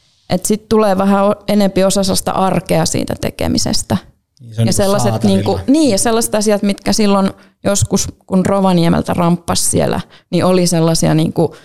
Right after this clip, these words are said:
Speaker 1: mitä hulluna kuumotti mielessään monta viikkoa ennen.
Speaker 2: Pitää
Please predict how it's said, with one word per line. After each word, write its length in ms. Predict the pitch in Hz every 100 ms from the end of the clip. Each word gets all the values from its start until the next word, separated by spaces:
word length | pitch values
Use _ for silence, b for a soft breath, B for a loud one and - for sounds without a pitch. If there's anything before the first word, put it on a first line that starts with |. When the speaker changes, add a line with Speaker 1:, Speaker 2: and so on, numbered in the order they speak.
| B
Speaker 1:
mitä 260 | - 160 170
hulluna 400 | 185 180 175 175
kuumotti 560 | - 190 170 165 - 165
mielessään 640 | 165 165 165 - - 165
monta 300 | 175 - -
viikkoa 500 | 65 98 - - -
ennen. 300 | 69 - -
Speaker 2:
Pitää 180 | 202